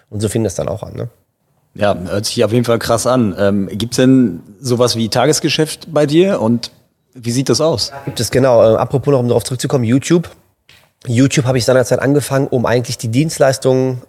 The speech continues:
Speaker 1: meiner Firma zu bewerben. Ja, weil, äh, man kann, man, man, man konnte da, also damals, als ich angefangen habe, ist ja schon ein paar Jahre her, man kann halt entweder für viel Geld Werbung schalten oder man benutzt das Medium YouTube und macht die Werbung selber.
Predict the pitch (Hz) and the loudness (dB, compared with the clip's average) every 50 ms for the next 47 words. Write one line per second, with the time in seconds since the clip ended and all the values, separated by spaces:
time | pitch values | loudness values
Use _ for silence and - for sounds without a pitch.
0 | _ _ _ _ - 107 107 110 113 110 113 107 101 - - 170 170 143 117 90 | _ _ _ _ -8 -4 0 2 2 4 4 4 2 2 0 2 2 2 2 2
1 | 71 - - - _ _ _ _ _ _ - - 104 90 110 107 120 120 107 85 | 0 -2 -8 -20 _ _ _ _ _ _ -6 -4 0 2 2 4 4 4 2 2
2 | 78 64 - - - _ - 107 117 131 156 156 135 113 107 113 110 110 110 107 | -2 -6 -14 -18 -20 _ -2 0 2 4 4 4 2 2 4 4 6 6 6 6
3 | 104 90 92 92 90 80 65 52 50 - 69 64 104 113 113 - 127 127 123 110 | 6 6 6 6 6 4 4 2 0 -4 -4 -2 -2 -2 -2 0 0 0 0 0
4 | 87 92 107 110 113 117 113 110 120 113 104 - 131 127 120 131 107 104 92 - | -2 0 0 0 0 0 -2 -2 -2 -2 0 0 0 0 0 0 0 2 2 2
5 | 107 104 110 113 127 117 - 95 104 135 123 104 123 123 107 - 117 113 110 110 | 2 2 2 4 2 0 0 -2 -4 -4 -2 -2 0 0 0 0 0 0 0 0
6 | 113 107 107 107 101 113 113 110 107 104 101 110 135 147 - - - - - - | -2 -4 -4 -2 0 2 2 4 4 4 4 4 4 2 0 -6 -12 -14 -6 -2
7 | - 120 107 139 139 135 117 123 120 127 127 107 104 - - - - - - - | 0 0 2 4 4 4 4 4 4 4 2 2 2 0 -8 -18 -20 -20 -20 -14
8 | 127 - 127 107 - 156 160 135 135 123 113 95 - 104 107 120 127 151 165 156 | -8 -6 -6 -2 0 2 2 4 4 4 4 2 2 2 4 4 4 2 0 0
9 | - - 165 170 175 180 - 196 202 214 202 - _ _ _ _ - 135 151 151 | 0 0 2 2 2 2 2 0 -2 -2 -2 -6 _ _ _ _ -2 2 2 4
10 | 160 151 151 131 127 123 113 117 143 139 - - - 107 - 110 101 104 110 107 | 4 4 4 4 4 4 2 2 2 0 0 -2 -4 -4 -4 -2 0 0 0 0
11 | 104 104 98 92 85 82 90 - - 156 175 202 196 - - - 127 135 127 120 | 0 -2 -4 -4 -4 -4 -6 -4 -2 -2 0 0 -2 -4 -6 -6 -4 -2 0 -2
12 | 104 - - 110 95 101 104 113 165 196 180 190 123 95 - | -2 -4 -4 -2 2 2 4 4 4 4 4 4 4 4 2